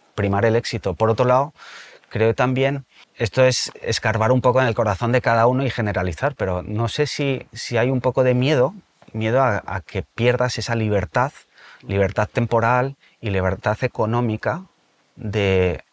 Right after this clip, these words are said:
al tener hijos, pues oye, eh, ya se te acabó esa l-, como libertad de decir, "Hago lo que me da la gana, me voy a donde quiera", porque requiere un coste, requiere planificación. Entonces,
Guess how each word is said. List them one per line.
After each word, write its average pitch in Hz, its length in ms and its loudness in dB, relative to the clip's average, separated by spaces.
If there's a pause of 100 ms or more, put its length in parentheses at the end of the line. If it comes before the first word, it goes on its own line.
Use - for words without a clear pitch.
al 92 160 -4
tener 95 260 0
hijos, 113 480 -2 (480)
pues 90 220 -4
oye, 95 320 0 (340)
eh, 87 380 0
ya 87 120 2
se 104 140 0
te - 80 -2
acabó 104 640 2 (600)
esa 113 280 0
l-, 110 140 0 (240)
como 98 300 -2
libertad 95 640 0
de 113 100 2
decir, 101 440 0
"Hago 101 260 2
lo 101 140 0
que 104 100 -6
me 98 120 0
da 98 120 2
la 98 140 2
gana, 123 480 0
me 98 240 -4
voy 101 180 0
a 95 320 2
donde 95 380 -2
quiera", 120 500 0 (680)
porque 87 640 0
requiere 87 360 0
un 85 120 -2
coste, 107 480 0
requiere 87 760 0 (360)
planificación. 92 880 -2 (220)
Entonces, 98 600 -2